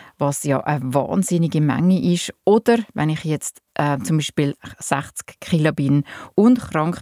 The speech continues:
bin, müsste ich vierundachtzig Gramm Protein pro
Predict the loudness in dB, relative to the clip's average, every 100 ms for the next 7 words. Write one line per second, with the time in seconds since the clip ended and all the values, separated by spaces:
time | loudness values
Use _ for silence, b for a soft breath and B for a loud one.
0 | -4 0 0 B B -6 -4 -2 -4 -8
1 | -12 b -20 -4 0 2 2 0 0 -4
2 | -4 -12 -12 -12 -20 -6 -4 -2 0 -2
3 | -2 -6 -4 -4 0 -2 -2